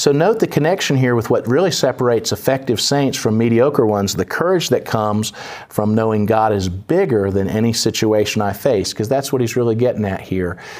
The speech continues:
I don't need to be afraid of what men can do in circumstances when I serve God that's bigger than those things.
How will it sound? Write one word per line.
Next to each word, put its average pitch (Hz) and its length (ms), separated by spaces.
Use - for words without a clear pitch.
I 107 120
don't 120 260
need 127 160
to 120 60
be 110 160
afraid 110 600
of 98 200
what 101 240
men 123 320
can 120 180
do 110 240
in 98 100
circumstances 104 1040
when 104 80
I 95 80
serve 107 320
God 104 320
that's - 160
bigger 98 320
than 92 160
those 95 240
things. 92 480